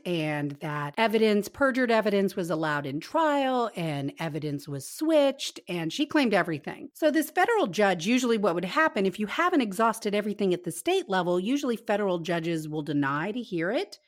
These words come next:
because, again, you haven't ran through all your appeals. But this judge didn't. So Lambert now claimed also that Euchen had participated in the murder and had actually choked Lori Show. She claims that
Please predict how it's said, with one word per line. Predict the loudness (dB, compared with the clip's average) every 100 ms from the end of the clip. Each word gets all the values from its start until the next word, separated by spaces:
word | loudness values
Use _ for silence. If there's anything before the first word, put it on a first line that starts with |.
| _ _
because, | -8 -2 0 0
again, | 0 -2 -4 -8
you | -4 -2 -2
haven't | -2 -2 -2 -2
ran | -2 -2 -2
through | -2
all | -2 -2
your | -4 -6
appeals. | -6 -4 -4 -6 -8
But | -8 -2
this | -2 -2
judge | -4 -2 0 -2 -8 0
didn't. | 2 2 0 -6 -20 -8
So | 4 4
Lambert | 6 4 6 4
now | 6 4
claimed | 4 2 4 4
also | 4 2 2 2
that | 2 0 -4
Euchen | -4 -2 2 0 0 -2
had | 0 0
participated | 0 0 -2 -2 -2 -2 0 2
in | 2
the |
murder | 4 2 0 -2 -4
and | -2 2
had | 2 2
actually | 0 -2 -2 0 0 -2
choked | -2 0 0 -2
Lori | -4 -2 -2 -4
Show. | -6 -6 -6 -8 -12
She | -2 2 2
claims | 2 4 6 6 4
that | 0 0